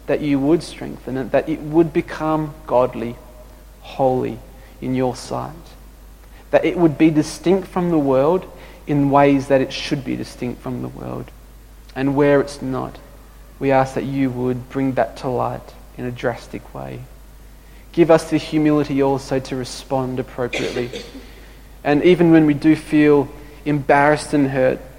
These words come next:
by your Spirit, I pray that you will restore us quickly, um, so that we can be the people that you want us to be.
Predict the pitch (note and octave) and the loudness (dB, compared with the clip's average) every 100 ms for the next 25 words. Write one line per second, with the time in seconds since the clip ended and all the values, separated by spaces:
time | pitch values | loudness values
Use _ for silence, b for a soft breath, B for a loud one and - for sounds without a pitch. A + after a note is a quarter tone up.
0 | - - C#3+ C#3 C3+ - - D#3+ D3+ C#3 | -8 2 4 2 -2 -10 -10 0 2 2
1 | C3 - C3+ B2+ B2 B2+ B2+ B2 B2 - | 0 -4 -2 -2 -2 -4 -6 -6 -10 -8
2 | D#3+ D3 C3+ B2 - - - C#3+ - D#3+ | 0 2 2 -2 -8 -14 -12 -10 -6 -6
3 | F3 - - - - - - - - - | -6 -16 -20 -20 -20 -20 -20 -20 -20 -20
4 | b b b b b b b b - C3+ | b b b b b b b b -12 -10
5 | C3 B2+ B2 B2 - - - - - - | -8 -8 -10 -14 -20 -20 -20 -20 -20 -20
6 | - - - - C#3+ C3+ D3 - C3+ C3 | -20 -20 -10 -2 2 2 2 -2 -4 0
7 | C#3+ D3 C#3+ - C3+ - C3 B2 B2+ B2+ | 2 2 0 -4 -8 -8 -8 -6 -6 -6
8 | C3 B2 - - A#2+ B2 | -6 -6 -10 -14 -12 -12